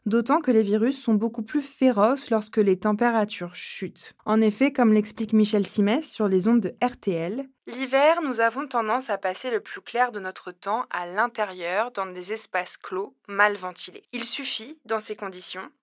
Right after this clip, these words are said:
qu'une personne porteuse d'un virus tousse, éternue ou postillonne pour que le maximum de ses petits camarades en profitent. L'ennemi, c'est donc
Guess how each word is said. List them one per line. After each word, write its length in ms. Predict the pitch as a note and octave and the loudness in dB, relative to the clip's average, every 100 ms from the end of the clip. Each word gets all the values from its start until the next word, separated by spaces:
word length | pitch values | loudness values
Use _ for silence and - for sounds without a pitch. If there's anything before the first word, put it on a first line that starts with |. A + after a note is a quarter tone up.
| _ _ | _ _
qu'une 200 | - A#3+ | -8 -4
personne 680 | A#3 D4 - A3+ G3 A3 C4+ | 0 2 2 0 0 -2 -4
porteuse 440 | C4 B3 C4+ B3+ | -6 -4 -4 -4
d'un 160 | G3+ F#3+ | -4 -6
virus 640 | F3+ F3 F3+ - - - _ - | -8 -10 -8 -4 -4 -6 _ -6
tousse, 420 | C#4+ E4+ - - - | -2 2 2 2 -4
éternue 520 | D#4 D4 B3+ A3 A#3+ | -2 2 2 0 -4
ou 100 | C4 | -6
postillonne 720 | - B3 C#4+ - F3+ F3+ A3 | -4 -2 -2 -2 -4 -4 -6
pour 220 | A#3+ G#3 - | -6 -12 -10
que 100 | A#3 | -8
le 160 | G3 | -8
maximum 800 | F3+ F#3 B3 - - A3 G#3+ A#3+ | -10 -4 -4 0 -2 0 -4 -4
de 80 | F#3+ | -4
ses 160 | F3+ - | -6 -6
petits 300 | F#3+ - A#3 | -8 -8 -6
camarades 460 | F#3+ E3+ F#3 G#3+ | -6 -4 0 0
en 60 | F#3 | 0
profitent. 580 | - E3 F3 - - - - | -8 -10 -12 -10 -10 -10 -6
L'ennemi, 480 | F#3+ G3 F#3+ G#3+ C4 | -4 -4 -6 -8 -8
c'est 260 | - - F3+ | -4 -4 -4
donc 300 | F3+ G#3 | -8 -8